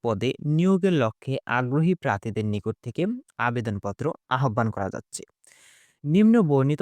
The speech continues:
পদে নিয়োগের লক্ষ্যে আগ্রহী প্রার্থীদের নিকট হতে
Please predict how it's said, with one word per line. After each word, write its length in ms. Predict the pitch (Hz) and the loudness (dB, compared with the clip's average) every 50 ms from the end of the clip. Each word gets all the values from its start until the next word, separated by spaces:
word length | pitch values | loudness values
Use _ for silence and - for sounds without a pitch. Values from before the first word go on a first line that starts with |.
| 170 - | -2 -2
পদে 260 | - 113 107 107 135 160 | 0 -2 0 0 0 0
নিয়োগের 480 | 180 180 185 185 180 175 180 185 185 175 | 2 2 2 2 2 2 2 0 2 2
লক্ষ্যে 440 | 165 123 107 - _ _ - 117 120 131 _ - | 2 0 0 -2 _ _ -6 -6 -6 -6 _ -4
আগ্রহী 440 | - 131 135 131 135 143 151 160 165 | -2 -2 -2 0 0 2 2 2 2
প্রার্থীদের 560 | 165 - - 120 107 104 - 110 92 104 101 | 0 -2 -2 -2 -2 -2 -4 -6 -4 -2 -2
নিকট 300 | 104 101 104 101 - 110 - | -2 -2 -2 -4 -4 -6 -8
হতে 180 | 98 90 - | -8 -4 -2